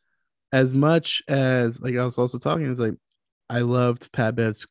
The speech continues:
I love the culture he brought. I love the energy. Sometimes he got the long rebounds, the, the intensity on defense. And I'll admit, I believe there's times this year when we're lacking that. But I'm also really enjoying the fact that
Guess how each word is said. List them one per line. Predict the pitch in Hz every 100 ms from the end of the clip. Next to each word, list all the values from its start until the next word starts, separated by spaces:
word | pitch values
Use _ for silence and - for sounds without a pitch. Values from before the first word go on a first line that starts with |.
| - 143
I |
love | 117 113
the | -
culture | - 147 147
he | 147
brought. | 143 143 143 117
I |
love | 110 104 110
the | 110
energy. | 123 139 131 131 127
Sometimes | 131 - 113 117 113 104
he | 110
got | 113 104
the | 107
long | 101 110
rebounds, | 127 127 123 123 120 -
the, | 98 92 - _
the | 104
intensity | 104 - 110 117 113
on | 107
defense. | 110 123 123 123 - - - -
And | - 127
I'll | 151
admit, | 160 107 -
I | 120
believe | 131 127
there's | 131 120
times | - 123 123
this | 120 -
year | 120
when | 110
we're | 101
lacking | 98 107 139 - 92
that. | 82 65 - _ _ _ - _ _ _ _ _
But | 127 120 113 -
I'm | 117 120
also | 165 - 135 120 113 110 107 - -
really | 127 156 160 151
enjoying | 127 120 127 131 120
the | 117
fact | 123 117 117
that | 117 107 101